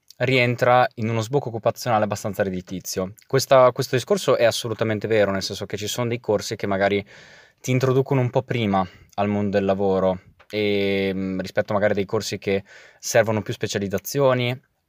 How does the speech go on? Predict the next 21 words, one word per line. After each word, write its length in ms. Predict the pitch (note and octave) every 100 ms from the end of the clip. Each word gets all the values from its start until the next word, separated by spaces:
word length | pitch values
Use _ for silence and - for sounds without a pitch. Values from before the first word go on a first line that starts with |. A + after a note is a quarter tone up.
| _
o 160 | A#2+ A#2
comunque 520 | - A#2 A2+ A2+ A2+
è 40 |
un 100 | G#2+
percorso 460 | G2 G#2 - G#2 -
di 60 | G2+
studi 360 | - A2 F#2+
lungo. 480 | F#2+ F2 F2 E2+ E2+ _ _ _ _ _ _ _ _ - _
Però 260 | - G#3+ C4
c'è 180 | - E3
anche 240 | C#3+ D#3+
da 80 | E3
dire 420 | B2+ A2+ A2+ C3 - _ _ _ _ _ _ _ -
che 140 | - D3
alla 160 | C#3
fine, 560 | D3 B2+ G#2+ A2+ C#3 -
ehm, 1160 | - A2+ G#2+ G#2 G#2 G2+ G2+ G2+ G2 G2 F#2+ E2+ _ _ _ _ _ _ _ _ _ _ -
non 160 | C#3 C3+
so 100 | C#3+
come 180 | A#2+
dire, 320 | G#2 G#2 G2